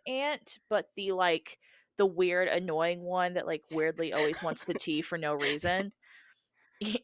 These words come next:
Speaker 1: you know?
Speaker 2: Yeah.
Speaker 1: So, it's,
Speaker 2: She's, like,
Speaker 1: um,
Speaker 2: switched. Yeah,
Speaker 1: yeah.
Speaker 2: 'cause sh-, she totally was the internet aunt.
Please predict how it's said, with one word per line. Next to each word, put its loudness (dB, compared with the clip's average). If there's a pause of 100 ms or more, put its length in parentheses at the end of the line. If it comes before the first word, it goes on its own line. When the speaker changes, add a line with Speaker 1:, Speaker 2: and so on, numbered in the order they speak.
Speaker 1:
you 0
know? 2 (380)
Speaker 2:
Yeah. 2
Speaker 1:
So, -6 (1000)
it's, -4
Speaker 2:
She's, -4
like, 2
Speaker 1:
um, -
Speaker 2:
switched. 2
Yeah, 2
Speaker 1:
yeah. -10
Speaker 2:
'cause -8 (160)
sh-, -10
she -4 (120)
totally 0
was 2
the 2
internet 2
aunt. 2